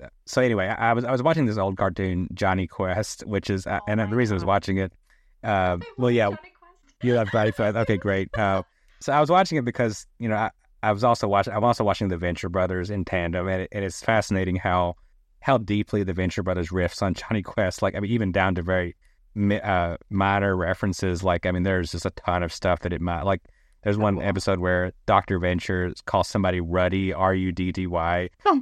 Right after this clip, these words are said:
Speaker 1: And there's, there's an episode of Jonny Quest <laughs> where someone uses that term, like, twenty times in the episode. It's very jarring.
Speaker 2: <laughs>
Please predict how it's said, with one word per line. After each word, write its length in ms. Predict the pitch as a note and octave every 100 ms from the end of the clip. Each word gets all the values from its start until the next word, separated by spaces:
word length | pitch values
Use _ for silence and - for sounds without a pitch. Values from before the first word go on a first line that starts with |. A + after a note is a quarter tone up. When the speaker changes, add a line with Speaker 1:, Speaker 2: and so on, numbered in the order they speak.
| -
Speaker 1:
And 180 | G2+
there's, 220 | G2+ G2+ A2+
there's 220 | A2+ A2
an 80 | G#2+
episode 360 | A#2 A2+ A2
of 60 | F#2
Jonny 240 | A2 G#2
Quest 360 | - - B2 -
<laughs> 60 |
where 80 | C#3
someone 260 | - B2 G#2
uses 220 | G#2+ G2+
that 160 | G2+ -
term, 220 | G#2+ G2+
like, 160 | G#2 - _ -
twenty 280 | D3 A#2
times 360 | G2 B2+ A2 F#2+
in 60 | G#2
the 80 |
episode. 380 | G2 F#2+ G2+ G#2
It's 140 | G2+ F#2
very 180 | G2+
jarring. 480 | F#2 F#2+ F#2 G2+ G2
Speaker 2:
<laughs> 40 | -